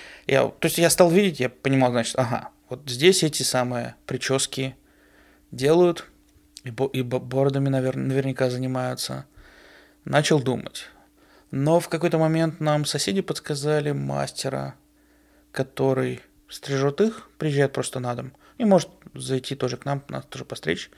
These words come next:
Ну, мы решили, ну, попробовать п-, по рекомендации, по крайней мере, да.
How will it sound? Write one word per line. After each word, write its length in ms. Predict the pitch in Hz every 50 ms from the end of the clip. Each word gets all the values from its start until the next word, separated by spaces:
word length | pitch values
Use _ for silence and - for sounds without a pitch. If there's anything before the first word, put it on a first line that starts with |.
| - - - - - - - - - - - - _ _ _ _ _ _ _ _ _ _ _ _ _ _ _ _ _ _ _ _ _ _ _ -
Ну, 160 | 208 247 226
мы 100 | 160 151
решили, 260 | 143 139 - 143 147
ну, 160 | 143 131 143 156
попробовать 400 | 160 135 - - 135 135 131 -
п-, 140 | - - - _
по 80 | - 127
рекомендации, 580 | - - 117 117 117 120 120 131 139 - -
по 120 | 120 - 113
крайней 260 | - 123 123 123 123
мере, 180 | 123 123 123
да. 220 | 123 131 139 139